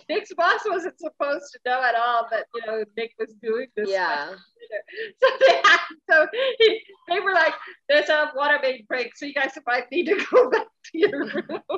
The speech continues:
Speaker 2: The Car-, Carly knew that something was off. She knew that there was no water main break.
Speaker 1: Yeah.
Speaker 2: <clears throat>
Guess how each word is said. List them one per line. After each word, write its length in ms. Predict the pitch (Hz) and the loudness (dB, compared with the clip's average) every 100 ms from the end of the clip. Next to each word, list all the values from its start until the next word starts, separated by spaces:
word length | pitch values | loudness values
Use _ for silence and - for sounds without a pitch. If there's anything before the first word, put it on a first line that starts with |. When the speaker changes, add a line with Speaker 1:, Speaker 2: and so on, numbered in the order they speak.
| - _ - 311 - - - _ _ - 294 _ _ _ _ _ _ - | -10 _ -10 -10 -10 -18 -20 _ _ -14 -14 _ _ _ _ _ _ -6
Speaker 2:
The 80 | |
Car-, 360 | - 330 302 285 | 0 4 4 4
Carly 500 | - 381 415 330 285 | 4 6 6 4 2
knew 200 | 254 247 | 0 0
that 200 | 214 202 | 0 -2
something 260 | 269 208 196 | -2 -2 -4
was 180 | 185 185 | -8 -2
off. 240 | 180 185 | -2 -2
She 160 | - 285 | -6 -6
knew 160 | 269 | -6
that 160 | 226 208 | -8 -4
there 140 | 214 | -4
was 180 | 190 190 190 | -4 -8 -6
no 440 | 208 233 247 240 | -4 -2 -2 -2
water 300 | 208 185 180 | -2 -2 -2
main 260 | 180 202 220 | -6 -10 -12
break. 520 | 277 285 202 214 180 | -8 -8 -8 -10 -10
Speaker 1:
Yeah. 360 | 320 294 294 277 - _ _ _ _ _ - | -2 2 2 -2 -8 _ _ _ _ _ -6
Speaker 2:
<clears throat> 600 | 349 359 349 349 285 208 | -4 -2 -2 -2 -2 -6